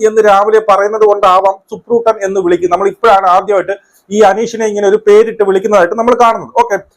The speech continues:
അനീഷ് പറയുന്നത്, "ഞാൻ നിങ്ങളുടെ അടുത്ത് പല പ്രാവശ്യം പറഞ്ഞിട്ടുണ്ട് എന്നെ ഈ പേര് വിളിക്കരുത്" എന്ന്, എന്ന് പറയുമ്പോൾ വീണ്ടും അവരെ കളിയാക്കിക്കൊണ്ട് സുപ്രൂട്ട,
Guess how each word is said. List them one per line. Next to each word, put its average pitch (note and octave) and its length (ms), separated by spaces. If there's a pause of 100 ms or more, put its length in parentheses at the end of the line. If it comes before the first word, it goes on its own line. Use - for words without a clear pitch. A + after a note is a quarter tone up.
അനീഷ് C4 220
പറയുന്നത്, A3+ 300
"ഞാൻ A#3+ 120
നിങ്ങളുടെ A#3 200
അടുത്ത് A#3 200
പല A#3+ 120
പ്രാവശ്യം A3+ 440
പറഞ്ഞിട്ടുണ്ട് G#3 380
എന്നെ A3 260
ഈ G#3+ 100
പേര് G#3 300
വിളിക്കരുത്" F3+ 480
എന്ന്, D3+ 280 (180)
എന്ന് F#3+ 120
പറയുമ്പോൾ E3+ 380 (280)
വീണ്ടും B3+ 300
അവരെ A#3+ 160
കളിയാക്കിക്കൊണ്ട് A3+ 680
സുപ്രൂട്ട, A3 460